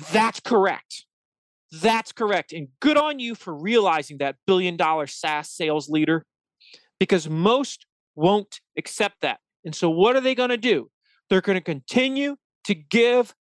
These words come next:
traditional saas demos that, let's be honest, do we really think in ten years that we're gonna have a world full of saas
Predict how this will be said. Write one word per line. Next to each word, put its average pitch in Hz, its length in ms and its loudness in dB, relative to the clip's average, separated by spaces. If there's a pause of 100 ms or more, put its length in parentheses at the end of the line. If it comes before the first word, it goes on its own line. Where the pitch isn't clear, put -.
traditional 285 960 0 (840)
saas 247 600 -4
demos 220 680 0 (520)
that, 254 180 0
let's 311 280 -2
be 294 200 -2
honest, 269 540 -4 (300)
do 339 120 6
we 339 140 4
really 349 400 2
think - 560 -4 (500)
in 285 140 -2
ten 359 340 0
years 294 680 0 (560)
that 311 240 -2 (160)
we're 302 160 4
gonna 381 140 0
have 320 120 -2
a 262 100 0
world 277 600 2 (280)
full 320 260 -2
of 202 100 -4
saas - 560 -6